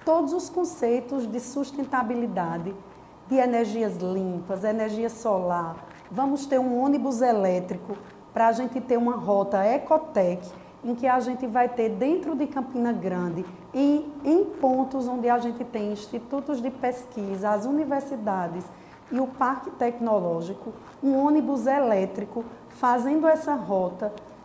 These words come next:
tendo estudantes e pesquisadores, tendo a oportunidade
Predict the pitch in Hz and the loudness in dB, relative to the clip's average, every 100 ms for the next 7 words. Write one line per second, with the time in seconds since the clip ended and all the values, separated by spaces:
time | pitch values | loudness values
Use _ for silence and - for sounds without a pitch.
0 | - 277 269 269 277 277 262 - 294 220 | -2 0 2 2 -2 -2 -4 -2 -4 0
1 | 240 269 233 269 - 262 - 269 254 262 | 0 0 -2 -4 -2 -4 -4 -4 0 0
2 | 202 185 180 180 202 - - - - 285 | 0 -4 -4 -4 -6 -10 -18 -10 -2 0
3 | 277 277 311 - 339 339 320 320 226 202 | 4 6 4 6 4 4 0 0 0 0
4 | 190 196 233 | 0 -2 -4